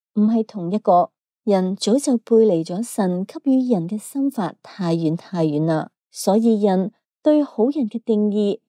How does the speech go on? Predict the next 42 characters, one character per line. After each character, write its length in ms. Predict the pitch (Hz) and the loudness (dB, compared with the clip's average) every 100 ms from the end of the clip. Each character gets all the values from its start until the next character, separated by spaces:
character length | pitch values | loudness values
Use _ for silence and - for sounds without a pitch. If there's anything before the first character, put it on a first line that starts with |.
| _ | _
同 240 | 240 208 | 0 0
神 460 | 220 - 196 196 208 - | 0 -2 0 0 -4 0
對 200 | 294 285 | 2 2
好 220 | - 214 | 0 -2
人 220 | 285 214 | 0 -2
嘅 120 | 214 214 | -4 -4
定 200 | 208 190 | 2 2
義 240 | 185 190 - _ _ | 2 0 -2 _ _
本 220 | - 180 214 | 0 0 2
質 140 | 254 | -2
上 360 | 233 202 185 190 | 0 0 0 0
有 140 | 190 | -2
好 280 | 208 - 175 | -2 0 0
大 140 | 233 | 0
嘅 200 | 190 196 196 | -2 -2 0
唔 160 | 175 | 0
同。 320 | 170 170 160 - _ _ _ _ _ - | 0 0 -2 -8 _ _ _ _ _ 0
因 220 | 220 226 | 2 2
此， 200 | - 185 214 226 | 0 -2 -2 0
我 120 | 226 | 0
哋 160 | 226 214 | 0 -2
希 200 | 277 277 | 0 2
望 300 | 240 214 220 _ | 4 2 -2 _
更 200 | - 285 | 2 2
多 160 | 285 349 | 2 -2
嘅 140 | 302 | 0
人 260 | 240 190 185 _ | 2 0 -4 _
能 160 | 208 214 | -2 0
夠 180 | 311 302 | 0 -2
回 240 | 196 185 | 0 0
歸 360 | - 320 330 - _ | 2 2 2 -4 _
對 180 | 220 214 | 0 2
神 320 | 214 - 175 | 0 -2 -2
嘅 120 | 170 196 | -2 -2
信 240 | 196 190 | -2 0
仰， 280 | 170 175 185 _ _ - | 2 0 -2 _ _ 0
回 180 | 190 185 | 2 2
歸 300 | - 320 320 | 2 2 2
神 400 | - 190 185 - _ | 0 0 0 -4 _
給 300 | - 381 247 | -12 -4 -2
人 180 | 202 208 | 0 2
類 260 | 220 208 | 4 2